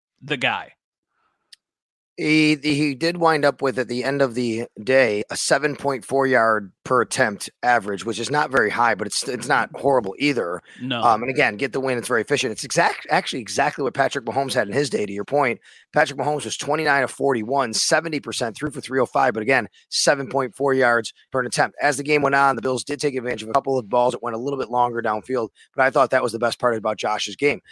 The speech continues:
Speaker 2: The other thing that helped Josh, pass protection. Boy, how did Spencer Brown, he is a guy that needed this type of game.
Speaker 1: Yeah.
Speaker 2: I don't know how he was able to dominate Max Crosby that the way he did the entire game. I would expect, hey, you're gonna probably lose a, a rep or two, but it seemed like he didn't really lose many reps at all,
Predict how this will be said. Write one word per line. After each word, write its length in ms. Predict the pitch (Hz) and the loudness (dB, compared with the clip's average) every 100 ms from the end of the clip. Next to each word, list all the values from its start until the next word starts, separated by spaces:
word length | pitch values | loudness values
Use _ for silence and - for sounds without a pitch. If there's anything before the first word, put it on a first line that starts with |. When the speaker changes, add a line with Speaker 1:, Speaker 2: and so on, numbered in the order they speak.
| - | -14
Speaker 2:
The 100 | - | -2
other 120 | 139 143 | -2 0
thing 160 | 143 | -2
that 60 | 117 | 0
helped 200 | 123 107 | 0 2
Josh, 320 | 127 135 - _ - | 2 2 -2 _ -4
pass 240 | - 143 | 2 2
protection. 540 | - 127 - 113 - 95 | 2 -2 0 0 -4 -6
Boy, 320 | 120 147 98 _ _ _ | 2 2 2 _ _ _
how 160 | - 160 | 0 2
did 100 | 135 | 2
Spencer 380 | - 156 151 | 2 2 2
Brown, 480 | 120 120 139 131 113 - _ | 0 2 4 4 0 -8 _
he 320 | - 117 147 160 | -6 -2 2 2
is 120 | 135 | 0
a 60 | |
guy 240 | 117 131 135 | 2 2 2
that 100 | 107 | 0
needed 380 | 127 147 139 107 | -2 -2 -2 -2
this 200 | 139 - | -2 0
type 240 | 143 123 | -2 -2
of 120 | 120 | -6
game. 340 | 101 127 110 107 _ _ | -6 -4 -6 -10 _ _
Speaker 1:
Yeah. 180 | 123 120 | 0 2
Speaker 2:
I 40 | |
don't 100 | 156 | 2
know 80 | 127 - | 2 4
how 140 | 151 | 4
he 140 | 156 143 | 4 0
was 180 | 131 135 | -2 -2
able 220 | 135 127 | -2 -4
to 60 | 113 | -2
dominate 440 | 127 131 135 120 | 0 0 -2 -4
Max 220 | 120 113 | -2 -4
Crosby 420 | - 135 135 120 | 0 2 2 0
that 220 | 110 113 95 _ - | 0 0 -2 _ -8
the 80 | 123 | -2
way 160 | 127 | -2
he 100 | 123 | -2
did 180 | 123 117 | -2 -2
the 120 | 117 | -4
entire 320 | 104 135 131 | -4 0 0
game. 200 | 107 127 | 0 -2
I 80 | 110 | 0
would 140 | 107 123 | 0 0
expect, 460 | - 165 147 - _ - | 0 0 0 -2 _ -2
hey, 140 | 175 | 0
you're 160 | 127 135 | 0 -2
gonna 160 | 147 135 | -6 0
probably 280 | 135 135 | 2 2
lose 240 | 113 143 104 | 0 -2 0
a, 120 | 120 | -2
a 100 | 101 | 0
rep 180 | 131 143 | 0 0
or 120 | 120 | -2
two, 160 | 120 92 | -8 -8
but 80 | |
it 80 | 113 | -6
seemed 160 | 165 156 | -4 -2
like 100 | 131 | -2
he 100 | 143 | -2
didn't 200 | 143 127 | -4 -2
really 200 | 135 107 | -4 -4
lose 240 | 123 120 | -6 -4
many 200 | 123 120 | -4 -2
reps 240 | 117 120 107 | 0 -2 -2
at 60 | |
all, 360 | 104 135 110 | 2 4 4